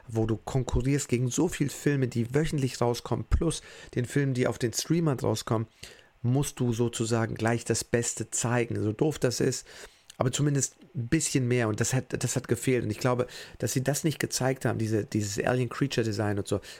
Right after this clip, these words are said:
war einer für mich der, der Fehlerpunkt. Der Film wurde eh, obwohl sie viel Geld reingesteckt haben, irgendwie ist die Wahrnehmung, ist der in der Wahrnehmung sehr weit unten gewesen und hat eigentlich unterperformt von dem, was er konnte. Auf jeden Fall, ähm, super spannend, dieses Alien-Design. Und das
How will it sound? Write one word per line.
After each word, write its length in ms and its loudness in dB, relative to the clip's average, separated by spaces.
war 120 0
einer 220 2
für 120 -2
mich 180 0
der, 180 2
der 80 -4
Fehlerpunkt. 360 0
Der 100 2
Film 220 2
wurde 200 2
eh, 260 2
obwohl 260 2
sie 80 2
viel 220 0
Geld 280 2
reingesteckt 540 0
haben, 220 0
irgendwie 460 2
ist 280 -2
die 140 2
Wahrnehmung, 480 2
ist 140 -4
der 40 4
in 60 2
der 120 2
Wahrnehmung 340 2
sehr 200 2
weit 140 0
unten 180 -2
gewesen 300 0
und 120 -4
hat 160 -2
eigentlich 340 0
unterperformt 880 0
von 160 0
dem, 200 2
was 120 0
er 80 2
konnte. 360 0
Auf 140 0
jeden 120 2
Fall, 200 2
ähm, 240 0
super 320 4
spannend, 340 2
dieses 220 2
Alien-Design. 560 2
Und 140 0
das 180 0